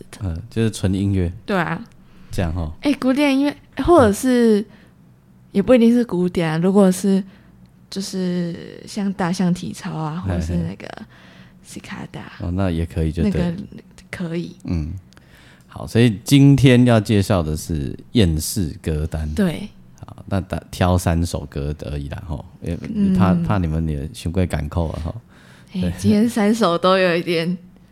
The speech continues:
Speaker 2: 对。
Speaker 1: 嗯。
Speaker 2: 好，那第一首是什么？
Speaker 1: 第一首叫做《光明之日》。
Speaker 2: 还不错啊，这个歌名听起来还不错啊。
Speaker 1: <laughs> 要确定哦。
Speaker 2: <laughs> 对啊，
Speaker 1: 光明
Speaker 2: 《光明之日》听起来不错啊。
Speaker 1: 可是，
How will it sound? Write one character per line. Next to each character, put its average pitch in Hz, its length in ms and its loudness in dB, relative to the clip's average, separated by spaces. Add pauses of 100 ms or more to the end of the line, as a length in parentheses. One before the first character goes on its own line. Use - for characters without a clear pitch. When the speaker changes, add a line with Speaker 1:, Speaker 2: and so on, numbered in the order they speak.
Speaker 2:
对。 80 180 -8 (320)
Speaker 1:
嗯。 175 280 -2 (280)
Speaker 2:
好， - 220 -12
那 92 80 -6 (120)
第 117 240 6
一 117 60 6
首 90 240 2
是 80 80 -2
什 80 100 -6
么？ 71 80 -8 (560)
Speaker 1:
第 240 260 2
一 254 40 6
首 208 280 2
叫 180 240 0
做 160 340 -2
《光 220 280 0
明 175 340 2
之 190 320 -2
日》。 185 280 -6 (200)
Speaker 2:
还 135 120 -2
不 143 120 0
错 151 220 4
啊， 143 80 6
这 143 80 4
个 139 60 4
歌 131 240 4
名 107 180 4
听 110 140 2
起 107 60 2
来 95 60 4
还 98 80 4
不 90 120 -2
错 98 240 2
啊。 85 200 -2 (640)
Speaker 1:
<laughs> - 640 -14
要 202 80 -4
确 185 220 2
定 170 240 2
哦。 151 100 0 (420)
Speaker 2:
<laughs> - 380 -4
对 170 100 4
啊， 330 140 8
Speaker 1:
光 - 0 -
明 - 20 -
Speaker 2:
《光 190 160 8
明 156 220 6
之 170 120 4
日》 180 220 2
听 170 160 2
起 160 60 4
来 143 60 6
不 131 100 4
错 143 240 6
啊。 120 200 4 (100)
Speaker 1:
可 214 160 4
是， 302 500 4